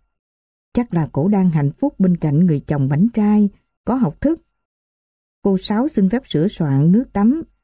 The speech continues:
Lúc dịu mát, vợ chồng ông Đốc Hải và vợ chồng cô Quế Hương hiện diện đầy đủ. Đức có vẻ vui mừng phấn khởi. Dù sao, chàng vẫn có bụng quý hai cô em khác mẹ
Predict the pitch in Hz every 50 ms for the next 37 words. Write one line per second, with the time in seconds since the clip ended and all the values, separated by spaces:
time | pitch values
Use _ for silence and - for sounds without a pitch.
0 | _ _ _ _ _ _ - 220 320 359 - - 180 160 143 143 147 175 220 285
1 | 311 - _ _ - 160 160 165 190 - 185 160 143 135 - 202 208 208 269 285
2 | - - 156 143 143 147 185 254 294 - _ 156 170 165 156 160 156 151 147 165
3 | - 180 156 147 139 123 - 196 185 190 240 247 220 214 208 208 196 190 - _
4 | _ _ _ _ _ _ _ 180 175 175 202 202 170 165 147 165 196 185 165 151
5 | 139 139 139 139 147 196 247 - - _ _ _ _ _ _ _ _ _ _ _
6 | _ 226 247 320 - _ - 254 269 240 180 160 147 185 214 208 220 208 190 175
7 | 165 151 135 131 - 220 233 254 233 - 165 143 143 170 220 262 - _ _ _
8 | _ _ _ _ _ _ _ 170 185 185 180 175 - - 233 240 240 233 226 -
9 | _ _ _ _ - 170 156 147 147 151 139 151 196 247 277 220 185 180 180 185
10 | 170 - _ _ _ _ 220 254 277 214 160 143 139 143 160 175 185 185 - -
11 | 208 233 285 320 311 220 185 - 208 202 196 - 214 214 180 190 202 208 202 196
12 | - - 269 294 - - 160 139 143